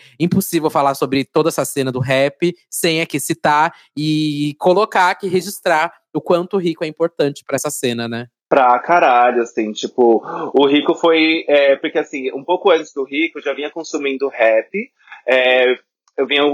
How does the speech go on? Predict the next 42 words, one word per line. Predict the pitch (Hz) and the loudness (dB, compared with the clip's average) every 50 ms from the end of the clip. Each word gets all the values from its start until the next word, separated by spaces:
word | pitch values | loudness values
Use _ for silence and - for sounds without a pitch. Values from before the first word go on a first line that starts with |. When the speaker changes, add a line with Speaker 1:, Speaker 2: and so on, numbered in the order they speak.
| - - | -2 -4
Speaker 2:
consumindo | - 151 147 - 143 151 151 156 | -6 -6 -6 -4 -2 -2 0 0
muito | 151 170 175 - 175 | 0 -2 -2 -2 0
Rael, | 190 214 208 165 143 135 127 131 | 2 2 4 4 2 2 0 -2
inclusive, | 127 - 131 120 117 - 120 113 101 90 107 101 | -6 -8 -10 -10 -10 -10 -10 -10 -10 -8 -8 -6
o | 113 120 | -6 -2
Rael, | 135 147 147 139 131 123 123 127 135 | 0 2 2 4 4 4 4 4 4
o | 135 131 | 2 0
Emicida, | 127 123 123 - _ - 131 123 117 127 139 135 127 135 131 123 - _ _ - - | -2 -4 -10 -14 _ -14 -12 -10 -8 -8 -8 -6 -4 -4 -4 -4 -6 _ _ 0 2
mas | 139 143 151 147 | 4 4 4 2
Speaker 1:
Amo. | 127 127 | 2 0
Speaker 2:
muito | - - 127 196 | -2 -2 0 0
Rael. | 185 208 208 175 147 127 117 113 - _ _ _ _ _ | 2 4 4 4 4 2 2 0 -4 _ _ _ _ _
Mas | - 175 185 180 - _ _ _ - 170 | -4 -2 -2 -2 -4 _ _ _ -2 0
é, | 170 165 | 0 0
mas | 165 170 165 170 | 0 -2 0 0
é | 175 | 0
muito | 165 175 196 202 226 | -2 -2 -6 -6 -4
louco, | 226 190 180 185 180 - | -2 0 0 0 -2 -4
porque | - 185 - 180 | -8 -6 -4 -6
assim, | 170 - - 170 151 139 | -6 -6 -8 -12 -10 -4
quando | - 160 160 - 196 | -2 -2 0 2 2
eu | 190 180 | 2 2
tava | - 151 135 139 | 2 0 -2 -2
escutando | 135 - _ - 139 131 127 | -6 -8 _ -4 -4 -2 -2
o | 127 | -2
Rael, | 120 127 117 117 120 135 147 147 127 113 | 0 2 4 4 6 4 4 4 2 0
foi | - 127 - | -2 -8 -8
quando | - 123 123 | -8 -12 -12
eu | - | -12
comecei | 127 123 127 - - 123 | -8 -8 -8 -8 -8 -8
a | - | -8
tocar | 127 - 131 123 - | -4 -2 -2 -2 0
violão | - 139 143 156 147 135 123 135 139 143 | 2 2 4 4 6 6 6 4 2 0
até, | 135 - 131 120 113 110 117 135 160 - _ _ _ _ _ _ _ - | 0 2 2 4 6 4 4 2 0 -6 _ _ _ _ _ _ _ -2
e | 139 143 | 0 2
aí | 135 131 131 135 | 2 4 2 0
comecei | - 147 143 139 135 - 147 139 | 0 -2 -4 -4 -2 -2 -2 0
a | |
fazer | - 143 135 - 147 | 2 0 2 2 2
umas | 139 147 156 - 185 | 0 0 0 -2 -2
músicas, | 180 170 165 165 185 190 185 180 - 180 - | -2 0 2 2 2 2 0 0 -2 -4 -2
mas | 165 170 175 170 - | 0 -2 -2 -2 -4